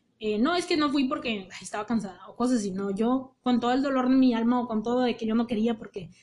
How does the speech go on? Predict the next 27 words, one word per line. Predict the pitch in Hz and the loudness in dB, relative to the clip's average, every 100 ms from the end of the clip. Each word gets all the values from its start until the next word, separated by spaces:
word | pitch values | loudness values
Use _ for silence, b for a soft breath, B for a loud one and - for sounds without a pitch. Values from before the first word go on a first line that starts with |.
| b | b
había | 214 233 | -6 -4
trabajado | 247 233 233 214 | -2 0 0 -2
toda | 247 302 | -2 0
la | 320 | 0
semana | 262 233 226 240 | 2 2 2 0
y | 240 214 | 0 -2
todavía | 208 208 | -2 0
estaba | 254 254 | 0 0
trabajando | 240 233 247 | 0 2 2
en | 220 | 4
fin | 247 | 2
de | 285 | 2
semana | 285 240 247 | 2 2 2
y | |
todavía | 220 208 226 220 | 0 -2 -2 -4
saliendo | - 202 233 269 | -6 0 2 2
del | 269 | 2
entrenamiento | 240 214 208 208 220 | 0 0 -2 -2 -4
me | |
tenía | 190 202 233 | -4 -6 -2
que | 339 | -2
ir | |
a | 311 | 0
trabajar, | 254 220 220 - b b b b 220 | 0 0 -4 -6 b b b b 2
yo | 247 240 | 2 2
continuaba | 277 285 277 247 247 | 0 4 6 6 4
yendo | 269 247 240 247 | 4 4 4 2